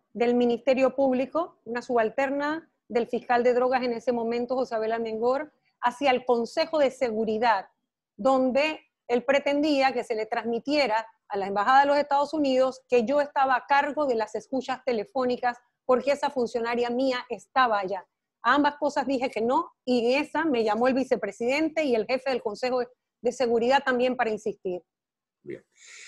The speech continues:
Speaker 2: Señale si ordenó escuchas telefónicas que decían relación con el fiscal Arquímedes Sáez, ¿quién le solicitó que ordenara esas escuchas? De,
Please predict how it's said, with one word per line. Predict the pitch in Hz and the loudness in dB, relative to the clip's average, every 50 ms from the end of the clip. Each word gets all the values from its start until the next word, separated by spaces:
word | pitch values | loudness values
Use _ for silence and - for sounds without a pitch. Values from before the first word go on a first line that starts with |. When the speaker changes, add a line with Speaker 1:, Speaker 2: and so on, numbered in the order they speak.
| - - - - _ _ _ | -20 -20 -20 -20 _ _ _
Speaker 2:
Señale | - - - - 117 113 117 127 135 143 151 156 175 170 | -12 -4 0 0 2 2 2 2 0 0 0 -2 -2 -4
si | - - - 131 | -4 -2 0 0
ordenó | 123 110 92 90 110 101 98 107 123 139 151 165 - - | 0 0 -2 -2 -4 -2 -2 -4 -6 -6 -6 -8 -10 -12
escuchas | 127 - - _ - 127 135 131 - - 135 127 - - | -12 -12 -14 _ -12 -10 -10 -8 -8 -8 -8 -8 -8 -6
telefónicas | - 110 95 92 92 90 - - - 135 110 85 76 80 80 - - 110 113 - | -2 -2 -2 -2 -2 -6 -6 -6 -4 -2 -2 -2 -4 -6 -8 -8 -6 -6 -6 -4
que | - 110 101 | -2 -2 0
decían | 95 90 92 - - 131 135 139 135 123 | 0 -2 -4 -6 -6 -6 -4 -4 -4 -6
relación | 117 107 95 92 90 - - 117 117 123 131 135 - _ _ _ - - _ _ | -6 -4 -4 -4 -6 -6 -4 -2 -2 -2 -4 -6 -12 _ _ _ -20 -20 _ _
con | - - 92 87 92 | -6 -6 -4 -2 -2
el | 90 90 90 - | -4 -6 -6 -10
fiscal | - - - 92 - _ - - 123 123 127 127 127 - _ - | -14 -12 -12 -12 -10 _ -6 -2 -2 -2 -2 -2 -6 -10 _ -10
Arquímedes | 101 98 90 - - _ - 131 139 139 139 139 131 117 101 - - - | -10 -8 -8 -10 -12 _ -10 -8 -8 -8 -6 -6 -6 -6 -8 -8 -8 -6
Sáez, | - 104 95 92 104 131 131 - - _ _ _ _ _ _ _ _ _ _ _ _ | -4 -2 -2 -2 -4 -4 -6 -10 -20 _ _ _ _ _ _ _ _ _ _ _ _
¿quién | - - 127 131 151 165 180 202 202 - - _ _ _ _ | -10 -6 -2 0 0 0 0 -2 -4 -10 -16 _ _ _ _
le | - 120 110 113 | -8 -6 -6 -4
solicitó | - - 110 104 104 101 - - 104 - - - 120 123 131 139 - - _ _ _ _ | -2 -2 -2 -2 -4 -6 -8 -8 -10 -8 -4 -2 -2 -2 -2 -4 -8 -14 _ _ _ _
que | - 104 | -4 -2
ordenara | 95 95 92 82 87 90 90 98 107 117 120 139 | -2 0 0 -2 -2 -2 -2 -2 -4 -4 -4 -6
esas | 135 - - 113 104 | -6 -6 -6 -6 -6
escuchas? | 98 92 - _ - 127 127 - - - 156 - - _ _ _ _ - - - - - _ _ | -6 -8 -10 _ -8 -8 -6 -6 -8 -12 -12 -12 -18 _ _ _ _ -20 -20 -20 -20 -20 _ _
De, | - 76 _ - 98 92 95 - | -20 -6 _ 2 2 2 0 -4